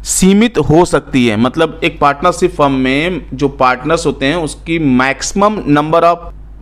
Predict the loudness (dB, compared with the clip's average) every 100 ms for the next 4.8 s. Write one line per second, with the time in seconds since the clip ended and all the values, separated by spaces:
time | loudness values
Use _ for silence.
0 | 0 2 2 0 -4 0 0 2 2 2
1 | 2 2 -2 -2 0 2 0 0 0 -2
2 | 0 2 2 0 0 0 2 2 2 0
3 | 0 0 -2 -4 0 2 4 2 -2 -14
4 | -8 0 0 0 -2 -2 0 -2